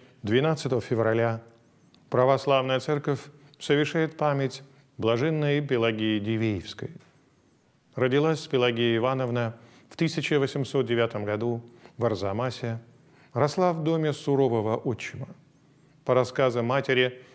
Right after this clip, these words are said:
она с детства отличалась странностями, и мать поскорее постаралась выдать замуж дурочку. Два сына и дочь Пелагеи Ивановны умерли в младенчестве. Когда молодые супруги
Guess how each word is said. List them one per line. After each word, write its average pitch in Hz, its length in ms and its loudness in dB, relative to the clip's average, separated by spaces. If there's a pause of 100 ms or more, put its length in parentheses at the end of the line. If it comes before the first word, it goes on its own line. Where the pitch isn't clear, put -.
(100)
она 135 280 0
с 110 100 -4
детства 139 520 0
отличалась 131 600 -2
странностями, 127 1000 -2 (500)
и 135 140 2
мать 180 240 0
поскорее 151 580 0
постаралась 120 720 -2 (240)
выдать 139 380 0
замуж 117 540 -4
дурочку. 127 680 -4 (560)
Два 117 320 2
сына 147 480 0
и 139 320 2
дочь 131 420 -2
Пелагеи 117 580 0
Ивановны 123 600 -2 (420)
умерли 160 460 2
в 139 100 0
младенчестве. 117 840 -4 (680)
Когда 123 380 2
молодые 123 420 2
супруги 135 580 -2